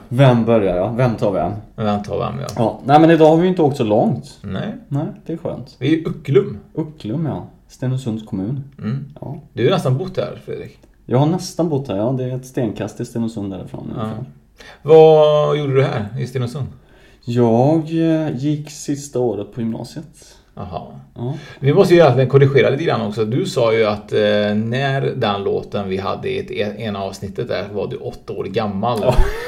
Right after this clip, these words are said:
Speaker 2: <laughs> Nittonhundraåttioåtta, eller var det? Eh.
Speaker 1: Var det åttioåtta?
Speaker 2: Ja.
Speaker 1: Ja, jag är född sjuttiofem då, så
Speaker 2: Mm.
Speaker 1: att då kan man ju räkna själv.
Speaker 2: Ja.
Speaker 1: Jag fick hjärnsläpp.
Speaker 2: Ja, du fick det, ja.
Speaker 1: Ja.
Speaker 2: Så att, eh, du ville vara yngre än vad du var.
Speaker 1: Kanske.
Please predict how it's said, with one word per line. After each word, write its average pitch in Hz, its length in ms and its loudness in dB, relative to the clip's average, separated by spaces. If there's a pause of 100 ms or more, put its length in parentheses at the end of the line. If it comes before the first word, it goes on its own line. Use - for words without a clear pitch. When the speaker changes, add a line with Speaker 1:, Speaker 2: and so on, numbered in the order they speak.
Speaker 2:
<laughs> - 400 -2
Nittonhundraåttioåtta, 113 1120 0
eller 117 120 0
var 110 180 2
det? 107 180 -6 (540)
Eh. - 920 -2
Speaker 1:
Var 139 120 6
det 170 80 4
åttioåtta? 165 360 0
Speaker 2:
Ja. 90 160 0 (380)
Speaker 1:
Ja, 113 220 0
jag 135 120 4
är 131 40 4
född 131 200 -2
sjuttiofem 104 840 -6
då, 95 180 -2
så 113 60 -6
Speaker 2:
Mm. 107 160 -2
Speaker 1:
att 104 60 -6
då 110 100 -2
kan 107 200 -4
man 104 120 -2
ju 104 220 -2
räkna 92 320 -4
själv. 90 340 -4 (280)
Speaker 2:
Ja. 98 300 -4 (240)
Speaker 1:
Jag 113 280 0
fick 104 140 -8
hjärnsläpp. 87 540 -6 (100)
Speaker 2:
Ja, - 60 -8
du 120 140 -2
fick 123 240 -2
det, - 60 0
ja. - 220 -8
Speaker 1:
Ja. 101 400 -4
Speaker 2:
Så - 180 -4
att, 110 260 -2
eh, 110 60 -2
du 113 120 -2
ville 120 380 0
vara 110 180 4
yngre 95 220 -4
än 92 80 -6
vad 95 120 -4
du 98 40 -4
var. 95 180 -8 (720)
Speaker 1:
Kanske. 151 440 -8